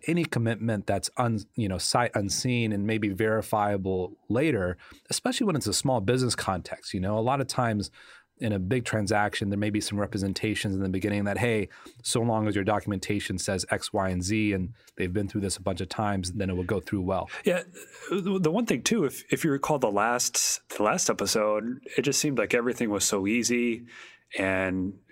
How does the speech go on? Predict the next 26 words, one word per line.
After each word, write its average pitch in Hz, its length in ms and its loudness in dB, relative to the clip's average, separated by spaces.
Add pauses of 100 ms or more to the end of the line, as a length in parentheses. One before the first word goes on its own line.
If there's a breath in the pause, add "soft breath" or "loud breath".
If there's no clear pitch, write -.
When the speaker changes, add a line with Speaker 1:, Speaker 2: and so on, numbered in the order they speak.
Speaker 2:
it 127 80 -4
seemed 120 200 0
like 107 140 0
everything 107 360 0
was 95 120 -2
kind 110 220 0
of 95 80 -2
agreed 110 360 0
to 117 120 0
for 117 100 0
the 113 100 2
most 110 300 -2
part. 110 400 2
And 95 140 -2
we're 95 140 -2
just 98 180 -2
gonna 98 240 0
get 110 180 -2
through 113 140 0
this 101 160 -2
process 101 640 0
without 101 320 0
any 113 160 0
hiccups. 98 540 0
And 98 80 -2
then 101 240 0